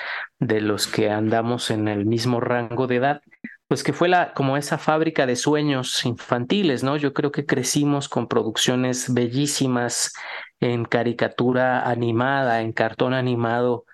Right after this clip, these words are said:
como El Rey León, como La Bella y la Bestia, El Jorobado de Notre Dame, todas estas caricaturas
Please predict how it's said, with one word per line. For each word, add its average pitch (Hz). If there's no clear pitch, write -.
como 110
El 104
Rey 117
León, 120
como 107
La 107
Bella 117
y 123
la 113
Bestia, 110
El -
Jorobado 120
de 113
Notre 110
Dame, 131
todas 143
estas -
caricaturas 151